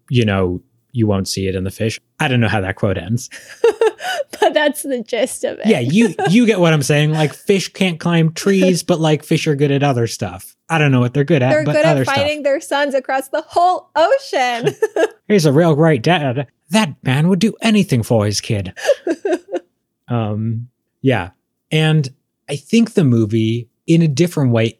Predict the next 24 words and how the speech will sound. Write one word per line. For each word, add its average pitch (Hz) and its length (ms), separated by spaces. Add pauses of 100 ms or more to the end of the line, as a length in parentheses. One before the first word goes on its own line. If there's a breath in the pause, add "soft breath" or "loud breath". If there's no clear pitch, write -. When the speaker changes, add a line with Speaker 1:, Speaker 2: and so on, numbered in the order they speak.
Speaker 1:
is 156 240
actually 110 540
arguing 101 500
that, - 220 (240)
that 117 320 (340)
you 139 160
shouldn't 190 640
feel 156 240
forced 139 400
to 135 100
judge 117 420
success 104 600 (140)
on 110 220
traditional 101 640
metrics. - 500 (380)
That 220 140
at 240 80
least 247 260
was 156 100
my 117 340
takeaway 117 600
as 110 120
the 107 100
viewer, 107 480